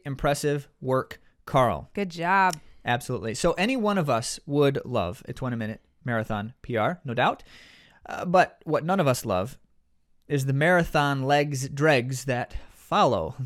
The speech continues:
Speaker 1: that marathon
Speaker 2: Mm, nice transition.
Speaker 1: effort.
Speaker 2: Mm-hmm.
Speaker 1: And so that is why recovery is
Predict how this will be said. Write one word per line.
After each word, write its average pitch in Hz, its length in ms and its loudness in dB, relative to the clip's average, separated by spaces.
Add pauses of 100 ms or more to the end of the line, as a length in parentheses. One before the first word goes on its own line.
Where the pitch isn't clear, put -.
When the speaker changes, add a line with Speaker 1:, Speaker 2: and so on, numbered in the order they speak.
Speaker 1:
that 131 320 -6 (360)
marathon 117 440 0
Speaker 2:
Mm, 170 40 -4
nice 185 160 -6
transition. 175 380 -2
Speaker 1:
effort. 139 300 2 (220)
Speaker 2:
Mm-hmm. 185 260 -8
Speaker 1:
And 226 280 6
so 170 720 6
that 151 200 6
is 139 100 0
why 156 260 4
recovery 170 840 2
is 208 340 2